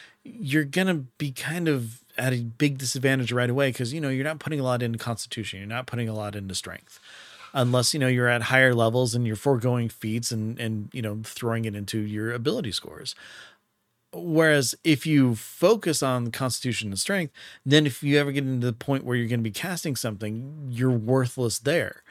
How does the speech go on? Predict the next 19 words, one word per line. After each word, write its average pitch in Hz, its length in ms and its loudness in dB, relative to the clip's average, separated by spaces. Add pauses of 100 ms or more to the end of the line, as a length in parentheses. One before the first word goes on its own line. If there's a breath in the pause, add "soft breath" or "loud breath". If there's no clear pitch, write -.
(260 loud breath)
So 131 300 4
it, 139 320 -2
it 143 240 -4
really 160 420 0
needs 151 260 0
to 143 80 0
have 143 300 -2
that, 120 240 2
a, 120 240 -2
a 127 60 -2
good 123 260 2
balance 139 420 0
of 98 140 -4
it. 117 140 -2
And 117 200 -4 (400 loud breath)
using 208 460 0
your 143 100 4
wisdom 127 300 0
modifier 117 760 -2